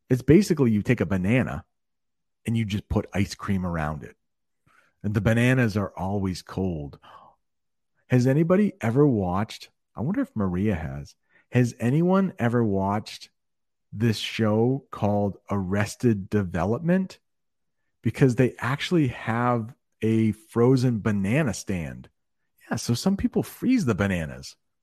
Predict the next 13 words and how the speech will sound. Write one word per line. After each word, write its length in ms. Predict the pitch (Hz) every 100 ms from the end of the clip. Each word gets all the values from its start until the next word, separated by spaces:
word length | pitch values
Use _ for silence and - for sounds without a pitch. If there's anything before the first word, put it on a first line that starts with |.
| _
I 60 | 233
guess 240 | 233 294
you 60 | 147
can 140 | -
do 140 | 82 76
that. 300 | 76 101 - _ _ _ _ - -
I 80 | -
guess 180 | 165 -
you 80 | -
can 120 | 156
do 120 | 147
that. 220 | 135 - - _ _ _ _ _ _ _ _ _ _ - - - - - _
Brent, 280 | 147 147